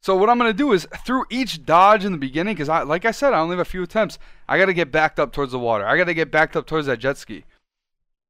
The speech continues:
Now, once I'm by the water and he's coming at me, to, I, I see, I know his slowdown speed is, it's slow. So I move, if I get by him that, that one time right there,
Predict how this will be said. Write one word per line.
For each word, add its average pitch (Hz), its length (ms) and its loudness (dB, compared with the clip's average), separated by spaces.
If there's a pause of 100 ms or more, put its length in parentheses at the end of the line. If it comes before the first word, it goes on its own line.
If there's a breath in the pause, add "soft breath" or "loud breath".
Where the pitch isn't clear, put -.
(460)
Now, 135 360 4 (500)
once 220 200 -2
I'm 247 120 6
by 233 120 6
the 175 100 4
water 156 360 6
and 107 100 -10
he's 151 140 -8
coming 180 220 -4
at 175 120 2
me, 180 120 -8
to, - 200 -14
I, 131 220 -6
I 117 100 -12
see, 160 240 -8
I 120 100 -4
know 139 320 -2
his 170 200 -4
slowdown 208 320 -2
speed 220 220 -10
is, - 280 -10 (420)
it's 127 260 -12
slow. 233 500 -8
So 170 200 -2
I 214 160 4
move, 233 320 -2
if - 160 -8
I 254 120 4
get 254 200 -4
by 269 240 0
him 262 100 0
that, 226 240 2
that 185 200 2
one 214 200 -2
time 226 300 -6
right 214 140 -6
there, 180 240 -2